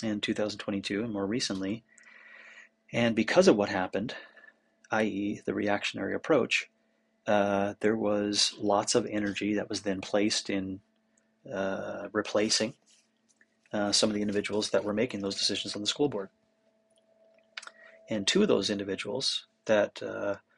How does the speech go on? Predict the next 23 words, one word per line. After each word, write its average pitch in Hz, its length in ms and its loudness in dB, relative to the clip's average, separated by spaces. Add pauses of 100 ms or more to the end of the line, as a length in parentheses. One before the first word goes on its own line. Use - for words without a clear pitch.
(540)
went 107 580 -2
for, 98 640 -2 (180)
uh, 101 360 -10 (200)
office, - 540 0
or 110 140 2
the, 104 200 0
sort 104 220 2
of 98 60 -4
the, 101 180 -4
the 101 300 -4
elected 101 360 -2
position 101 460 -4 (240)
for - 80 -6
the 104 80 -2
school 101 220 2
board, 110 260 -4 (380)
were, 98 340 0
uh, 98 300 0
Amy 110 240 -4
Carney 113 520 -6
and 101 460 -6
Corrine 101 520 -6
Werner. 127 340 -4